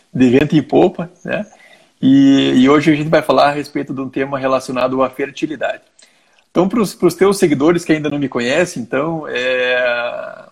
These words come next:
nessa aqui é a nossa live de terça-feira. É uma live chamada Androcenter Convida, onde a gente, é, convida colegas e amigos, né, que lidam com a parte de medicina sexual e de infertilidade pra ter essa conversa descontraída e gostosa,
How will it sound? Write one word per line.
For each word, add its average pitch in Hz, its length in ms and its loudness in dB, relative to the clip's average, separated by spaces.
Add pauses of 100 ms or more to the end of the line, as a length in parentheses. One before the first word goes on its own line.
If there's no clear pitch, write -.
nessa 123 280 -8
aqui - 120 -6
é - 40 2
a - 20 -8
nossa 139 220 -2
live 131 280 2
de 123 120 0
terça-feira. 127 680 -4 (540)
É - 100 -8
uma 120 100 -4
live 127 220 0
chamada 123 320 -2
Androcenter 131 520 -4
Convida, 127 560 -2 (840)
onde 127 240 -2
a - 20 -8
gente, 135 480 2
é, 113 440 0
convida 131 600 2 (380)
colegas 131 580 2
e 120 60 -6
amigos, 120 720 -6
né, 123 180 -6
que 113 140 -8
lidam 131 200 0
com 131 120 -6
a - 20 -12
parte 123 260 0
de 120 120 -4
medicina 120 360 -6
sexual 127 460 -2
e 123 40 0
de 127 100 0
infertilidade 117 800 -4 (440)
pra 135 120 -6
ter 139 160 0
essa 135 180 -2
conversa 127 420 0
descontraída 127 840 0
e - 20 -4
gostosa, 123 680 0